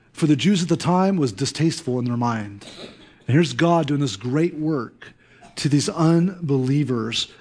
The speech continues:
and they're feeling overlooked. Think about it this way. Who in your mind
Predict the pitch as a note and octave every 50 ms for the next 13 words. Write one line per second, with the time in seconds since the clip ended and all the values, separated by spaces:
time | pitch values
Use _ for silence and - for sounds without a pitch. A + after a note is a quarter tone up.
0 | _ - B2+ B2 B2+ D#3 F#3+ G3 - - E3 D3+ D3 D3 C#3 C#3+ - - D3 C#3
1 | B2+ C#3 C#3+ C3 B2+ C#3 C#3+ A#2+ A2+ - - - - - _ _ _ _ _ _
2 | _ _ _ _ _ - - - - A3+ A3 - B3+ F3+ A3 G#3+ G3+ G3+ F3 C#3
3 | C3 E3 E3 - - - B2+ A#2+ A2 A#2+ - - _ _ _ _ _ _ _ _
4 | _ _ _ _ _ - - - - - C#4 D4 D#4 D#4 D4+ B3 A3 A3 A3+ A3
5 | G3+ F3+ F3 F#3 F3+ D#3+ C3+ B2+ A#2+ A#2+ A#2+ B2 B2+ C3 C3